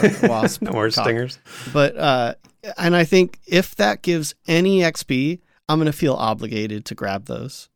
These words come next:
Speaker 2: like, all the
Speaker 1: Yeah.
Speaker 2: time.
Speaker 1: Yeah, and that's something we've mentioned before as being
Speaker 2: So
Speaker 1: one of those things where you can't pass up any opportunity for experience, even if you don't like to do it. And, like, so I guess, yeah, I mean, that,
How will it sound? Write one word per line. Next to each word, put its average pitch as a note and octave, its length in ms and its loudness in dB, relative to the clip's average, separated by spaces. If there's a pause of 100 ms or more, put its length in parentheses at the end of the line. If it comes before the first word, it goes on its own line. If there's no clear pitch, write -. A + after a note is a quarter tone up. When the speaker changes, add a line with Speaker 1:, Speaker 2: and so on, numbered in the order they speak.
Speaker 2:
like, A2+ 220 -10
all G#2 220 -6
the A2+ 80 0
Speaker 1:
Yeah. G#2+ 380 0
Speaker 2:
time. C3 280 -10
Speaker 1:
Yeah, C#3 300 6
and C#3 100 4
that's D3 140 2
something D3 260 2
we've A#2+ 140 2
mentioned A2 300 2
before G#2 340 0
as G#2 180 0
being G#2+ 140 2
Speaker 2:
So G#2+ 120 0
Speaker 1:
one G#2+ 140 0
of G2+ 60 -2
those G#2 180 -4
things G#2+ 240 -6
where G#2 240 -2 (420)
you C3 120 0
can't B2 300 2
pass A#2+ 280 0
up B2 140 2
any A#2 180 4
opportunity A2+ 580 2
for A2 180 0
experience, G#2 580 -4
even A2+ 120 2
if G#2 80 0
you A2 60 0
don't A2 140 0
like G#2 200 -2
to G#2+ 80 -4
do G#2+ 200 4
it. A#2+ 140 2
And, A#2 80 -4
like, G2 220 -4 (300)
so E3 160 4
I D#3+ 40 8
guess, C#3+ 420 6
yeah, A#2 260 6
I B2+ 100 4
mean, C3 140 4
that, C3+ 200 2